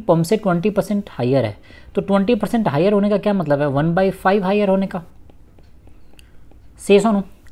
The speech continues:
That imply अगर फिलिंग की कैपेसिटी फ़ाइव है तो डिस्चार्ज की कैपेसिटी क्या होगी, सिक्स, वन ज़्यादा है फ़ाइव में। तो अगर फिलिंग की कैपेसिटी फ़ाइव है तो डिस्चार्ज की कैपेसिटी हमें क्या मिल गई, सिक्स।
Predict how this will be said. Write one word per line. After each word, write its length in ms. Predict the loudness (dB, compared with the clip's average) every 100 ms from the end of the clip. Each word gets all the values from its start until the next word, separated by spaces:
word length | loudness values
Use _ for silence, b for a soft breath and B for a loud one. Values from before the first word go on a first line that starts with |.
| b b 4
That 200 | 4 6
imply 260 | 4 4 4
अगर 180 | 2 0
फिलिंग 380 | 2 2 2 0
की 60 | 0
कैपेसिटी 520 | 0 0 -2 0 -2
फ़ाइव 500 | -4 0 2 2 0
है 160 | -4 -4 b b b
तो 60 | 0
डिस्चार्ज 460 | 2 2 2 0 0
की 100 | 2
कैपेसिटी 440 | 2 2 -2 -2
क्या 200 | 0 2
होगी, 240 | 2 -2 -6
सिक्स, 360 | 0 0 0 -12 b b -10 2
वन 300 | 6 8 8
ज़्यादा 260 | 6 4
है 120 | 2 2
फ़ाइव 300 | 2 0 -2
में। 140 | -8 b b b 0
तो 100 | 4
अगर 140 | 4
फिलिंग 340 | 4 4 4 4
की 60 |
कैपेसिटी 480 | 4 2 2 -2 -2
फ़ाइव 360 | 2 4 4 4
है 80 | 2
तो 120 | 2
डिस्चार्ज 400 | 2 2 0 0
की 60 |
कैपेसिटी 360 | -2 0 0 2
हमें 200 | 0 2
क्या 120 | 2
मिल 140 | 2 0
गई, 160 | -2
सिक्स। 380 | 0 -2 -2